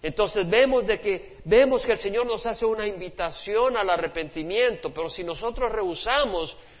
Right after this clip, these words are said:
no nos olvidemos que Él es un Dios santo, Él es un Dios recto, y en tu rebeldía, en tu contaminación, en tu comportamiento malvado,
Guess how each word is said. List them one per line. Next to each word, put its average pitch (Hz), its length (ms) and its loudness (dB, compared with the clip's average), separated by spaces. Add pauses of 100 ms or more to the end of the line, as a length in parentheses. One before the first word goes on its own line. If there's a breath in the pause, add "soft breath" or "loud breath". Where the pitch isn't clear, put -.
(120 loud breath)
no 233 180 6
nos 254 200 2
olvidemos 196 580 -2
que 214 80 -4
Él 208 100 -2
es 190 120 -8
un 185 120 -6
Dios 180 240 -8
santo, 226 500 -8 (220 loud breath)
Él 214 160 -2
es - 120 -6
un 190 140 -6
Dios 165 180 -4
recto, 180 500 -4
y 151 120 -6
en 139 80 -10
tu 151 120 -10
rebeldía, 139 840 -4 (280 loud breath)
en 151 140 -10
tu 170 120 -10
contaminación, 160 1200 -2
en 160 120 -4
tu 143 260 -10
comportamiento 147 960 -4
malvado, 175 680 0